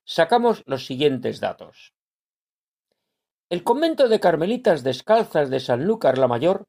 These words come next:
bajo la advocación de San José, fue el segundo convento de la orden fundado en la provincia de Sevilla, en el año de mil quinientos noventa,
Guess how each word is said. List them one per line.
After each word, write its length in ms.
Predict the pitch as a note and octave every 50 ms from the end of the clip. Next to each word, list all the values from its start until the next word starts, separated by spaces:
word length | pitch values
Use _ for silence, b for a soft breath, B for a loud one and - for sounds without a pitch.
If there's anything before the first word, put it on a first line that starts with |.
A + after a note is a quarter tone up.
| _ _ _ _ _ _ -
bajo 320 | - D3+ D3+ - - D3+
la 160 | C#3+ C#3 C3+
advocación 640 | C3+ B2+ B2 C3 C3 C3 C3 B2+ C3 G#3+ G#3+ E3 C3
de 100 | B2+ B2+
San 260 | - - G#3 A3 G3+
José, 540 | - - - A2 - - C#3 C3+ C#3+ C#3+ - _ _ _ _ _ _ _
fue 400 | _ - F#3+ G3 G#3 G#3+ - - -
el 220 | - C#3+ C#3+ C#3 C3
segundo 580 | - - D3 D3 F3+ A#3 B3+ A#3+ A3+ A3 A3
convento 580 | - D3+ C3+ C3 C3 E3+ G3 G3 - - D#3 C3
de 80 | B2+
la 160 | A#2+ A#2 B2 C#3+
orden 380 | D3+ D3+ D#3 D#3+ E3 E3+ - _ _ _
fundado 640 | _ - - B2 A#2+ B2+ C#3+ C#3+ D3 D#3 D#3 - - -
en 180 | B2+ B2+ A#2+
la 140 | A2+ A2+ A2
provincia 560 | - A2+ A2+ B2 D3 D3+ C#3+ C3 - D3 C3+
de 120 | A#2 B2 A2
Sevilla, 520 | - - B2+ F#3+ G3+ D#3 B2+ - - - _ _ _ _ _ _ _ _ _
en 100 | - B2+
el 140 | B2+ B2+ E3+
año 200 | F3+ F#3+ G3+ F#3+
de 140 | D3 C#3+ C3 -
mil 400 | A2 B2+ D3+ G3+ A#3 A3+ A3 -
quinientos 600 | - C#3+ C3+ D#3+ F#3 G3 G3 F3+ - F3 C#3+ B2
noventa, 600 | C3+ C3+ E3 G#3+ G#3 D#3+ B2+ - - - - _